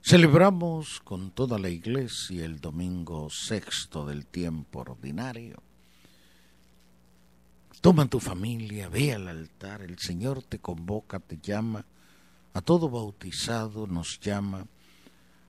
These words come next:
a reencontrarnos con Él en el altar, adorar a la Trinidad Santa, rendirle culto, gloria, alabanza.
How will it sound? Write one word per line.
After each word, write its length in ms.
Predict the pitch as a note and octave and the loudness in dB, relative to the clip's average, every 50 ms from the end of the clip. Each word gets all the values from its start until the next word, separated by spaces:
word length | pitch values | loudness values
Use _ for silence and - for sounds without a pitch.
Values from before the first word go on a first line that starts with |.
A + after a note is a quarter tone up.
| - - | -8 -4
a 100 | G2 F#2 | -4 -2
reencontrarnos 1500 | F2 F#2+ G#2 G#2 G#2 G2 G2 - - G#2+ G2+ F#2 F#2 G2+ - - B2+ C3 C#3 B2 G#2+ F#2+ E2+ E2 D#2+ D#2+ D2+ C#2+ - - | -2 0 0 0 -2 -2 -4 -4 -4 -4 -4 -4 -4 -8 -4 -2 0 0 0 -2 -2 -4 -4 -4 -4 -4 -4 -6 -8 -12
con 320 | - - - D#2 D2 E2 | -12 -8 -6 -2 -2 0
Él 220 | F2 E2 D#2 D2+ D2+ | 0 0 -2 -4 -4
en 100 | C#2+ C#2 | -6 -6
el 160 | D2+ D2 C#2 | -6 -6 -6
altar, 680 | C#2 C#2+ C#2+ C#2+ C2+ - - - - B1+ - - - - - - - - - - - - _ _ _ - - - - - - _ - - - - - - - - - - - - - - | -8 -8 -8 -12 -14 -16 -16 -14 -12 -12 -12 -14 -16 -20 -20 -20 -20 -20 -20 -20 -20 -20 _ _ _ -20 -20 -20 -20 -20 -20 _ -20 -20 -20 -20 -20 -20 -20 -20 -20 -20 -20 -20 -20 -10
adorar 920 | - F#2 F2 F#2 F2+ F2 F2+ A2 A#2 A#2 G#2 F#2+ F2 E2 D#2+ D#2+ D#2 - - - - - - - - - | -6 -4 -2 0 0 2 4 4 4 4 2 0 -4 -8 -10 -14 -16 -16 -18 -20 -20 -20 -20 -20 -10 -6
a 80 | F#2 F2 | -4 -4
la 120 | E2+ F2+ | -4 -4
Trinidad 560 | - F2+ F2+ E2+ D#2+ E2+ E2 E2+ F#2 G2 F2+ | -4 -4 -2 0 0 0 0 -2 -2 -4 -6
Santa, 680 | - - - G#2 G#2 G2+ F#2+ F2+ D#2+ C#2+ C#2 - F2 D#2+ | -8 -8 -8 -8 -8 -8 -8 -10 -10 -12 -14 -14 -14 -14
rendirle 960 | D#2+ F2 G2+ G2 G2+ G2 G2 A#2+ D3+ D3+ C#3 C#3 B2 A2+ B2 A#2+ A#2 A#2 - - - - - - - - - | -10 -6 -4 -2 -2 -2 0 0 0 0 0 0 -4 -4 -4 -4 -4 -6 -6 -10 -18 -20 -20 -20 -20 -20 -12
culto, 760 | - - C3+ D3 C3+ B2+ G#2+ F2+ F2+ - - - - E2 D#2 D2 | 0 4 8 10 10 10 8 4 0 -4 -12 -6 -4 -2 -2 2
gloria, 680 | - B2+ C#3+ D3 C#3 A#2 F#2+ F#2 F2+ F2 F2 E2+ F2 E2+ | 6 8 8 10 8 8 4 0 -4 -4 -4 -4 -4 -4
alabanza. 960 | E2+ F2+ E2 F#2 C#3 C#3 A#2 G2+ F2+ E2 D#2+ D#2 D#2 - - - C#2+ B1+ | -4 -4 0 0 0 0 0 -4 -8 -10 -14 -14 -14 -12 -12 -12 -14 -16